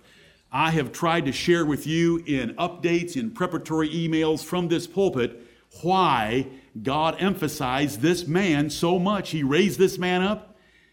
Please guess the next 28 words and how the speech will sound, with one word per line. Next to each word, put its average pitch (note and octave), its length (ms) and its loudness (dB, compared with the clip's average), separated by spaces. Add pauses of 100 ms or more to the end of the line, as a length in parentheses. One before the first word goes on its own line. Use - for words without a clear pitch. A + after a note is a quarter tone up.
(200)
ordered G3+ 420 8
all F#3 280 2
the G3 140 4
affairs F#3+ 440 4
of D#3 80 0
his D3 160 0
life, F3+ 400 2 (360)
sent G#3+ 420 0
him G3 140 4
his D#3 200 0
spirit G#3+ 420 0
when E3+ 120 2
he F3+ 80 4
was D#3+ 160 2
a C#3+ 80 0
teenager, F3 880 4 (240)
so - 160 0
that E3+ 80 4
we F#3+ 180 4
would F#3+ 140 4
have F3 320 0
this D#3 180 0
perfect A3+ 500 0
example D3 800 2 (160)
of D#3+ 200 2
a B2+ 60 -2
sinful A3 580 2
man, D#3 560 2